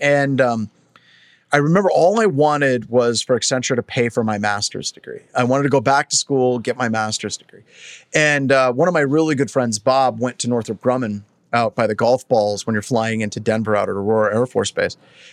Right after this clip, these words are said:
And, uh, he's like, "Dude, you gotta come out here and interview." So I, I went and interviewed with Northrop Grumman. And, uh, I remember, uh, I won't give the guy's last name, but Damien, he's an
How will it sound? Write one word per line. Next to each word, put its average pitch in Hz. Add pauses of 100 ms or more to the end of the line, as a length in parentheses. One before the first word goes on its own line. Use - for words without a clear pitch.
(120)
And, 139
uh, 131
he's 143
like, 143
"Dude, 139
you 127
gotta 143
come 151
out 127
here 123
and 117
interview." 110
So 139
I, 135 (400)
I 156
went 180
and 160
interviewed 143
with 139
Northrop 135
Grumman. 107 (240)
And, 120
uh, 107
I 113
remember, 127 (120)
uh, 127
I 113
won't 131
give 131
the 120
guy's 117
last 113
name, 110
but 104
Damien, 113
he's 113
an 120